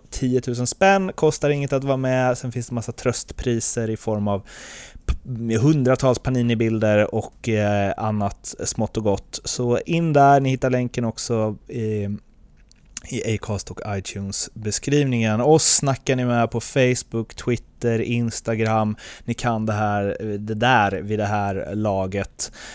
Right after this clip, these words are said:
Och sen så hoppas vi på två, eh, åtminstone en ordentlig fotbollsfest bland de matcher som är, eh, kvar. Tips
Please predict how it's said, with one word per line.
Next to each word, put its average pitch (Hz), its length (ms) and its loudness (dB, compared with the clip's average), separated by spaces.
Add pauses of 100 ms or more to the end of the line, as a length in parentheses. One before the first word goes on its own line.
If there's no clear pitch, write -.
(120)
Och - 380 -6
sen 113 380 2
så 123 420 2
hoppas 123 460 -2
vi 117 200 2
på 110 420 -2 (240)
två, 120 380 0 (960)
eh, 107 640 0
åtminstone 127 300 0 (100)
en 113 320 6
ordentlig 110 520 0
fotbollsfest - 880 -4
bland 104 260 -2
de 98 240 -2
matcher 95 720 -4
som 95 480 -8
är, 90 520 -8
eh, 50 260 -14
kvar. 110 420 2
Tips - 300 -4